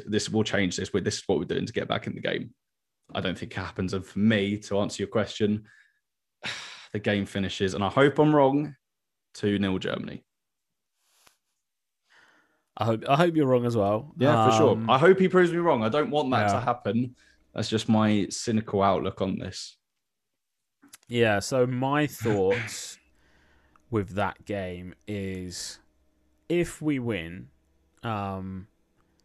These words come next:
Speaker 2: if we win, I don't even, uh, it's, it's, you know, we're at that point now in the tournament where a one nil is absolutely fine. And I, and I get the idea that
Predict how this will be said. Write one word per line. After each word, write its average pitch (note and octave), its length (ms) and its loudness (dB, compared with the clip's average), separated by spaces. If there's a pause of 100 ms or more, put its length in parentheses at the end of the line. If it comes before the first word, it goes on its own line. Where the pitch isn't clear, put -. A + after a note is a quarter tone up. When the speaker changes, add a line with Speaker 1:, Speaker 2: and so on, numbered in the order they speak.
(640)
Speaker 2:
if - 180 -4
we E3+ 100 6
win, C#3+ 380 2
I D3+ 140 2
don't E3+ 160 2
even, C#3+ 220 2
uh, G#2 200 -10 (120)
it's, - 300 -8
it's, - 320 -6 (280)
you D3+ 120 -2
know, B2 220 0
we're D3 220 2
at D#3+ 140 2
that D3+ 220 0
point B2 280 -4
now G2 580 -6
in G#2+ 160 -8
the G2+ 60 -10
tournament G2 460 -8
where F#2 360 -6 (420)
a A#2 80 0
one A#2+ 520 0
nil G#2 560 -2 (1160)
is A2 220 0
absolutely G2 500 -6
fine. G#2 240 -6
And A2 120 -4
I, A2+ 120 -6
and B2+ 80 -2
I B2 100 -2
get C#3 380 0
the G#2+ 600 -4 (720)
idea G#2 520 -4
that F#2+ 240 -6